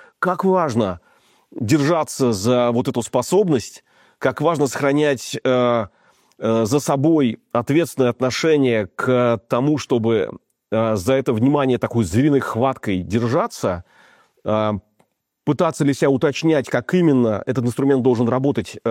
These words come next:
в меняющемся мире, и как это применять в конкретной жизни для того, чтобы она была, э, интереснее, наполненнее, как я это понимаю. Для меня, э, эта жизнь, э, должна содержать творчество, должна содержать какие-то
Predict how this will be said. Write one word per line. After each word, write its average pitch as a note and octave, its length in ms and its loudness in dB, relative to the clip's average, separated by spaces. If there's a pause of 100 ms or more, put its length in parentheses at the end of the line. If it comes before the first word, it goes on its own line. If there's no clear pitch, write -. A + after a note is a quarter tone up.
(120)
в A2 540 0
меняющемся A#2+ 680 0
мире, C#3 400 0 (600)
и D3 100 -2
как G3 200 0
это C3 120 0
применять D3 600 0 (320)
в - 100 -20
конкретной D3+ 460 0
жизни D#3+ 360 0
для A#2 140 0
того, C#3 280 0
чтобы B2+ 300 0
она C3 160 0
была, B2 460 0 (340)
э, B2 180 0
интереснее, D3+ 440 2
наполненнее, C#3 600 2 (240)
как C3 220 -4
я C#3+ 160 2
это C3+ 160 -2
понимаю. A#2 480 0
Для G2 180 -2
меня, C3+ 240 2 (360)
э, - 20 -8 (120)
эта A2+ 220 -2
жизнь, A#2 360 0 (240)
э, G#2+ 120 -2 (160)
должна A2+ 400 0
содержать A2 380 -2
творчество, C#3+ 480 2
должна G#2+ 140 0
содержать A2+ 280 -2
какие-то G#2+ 560 -2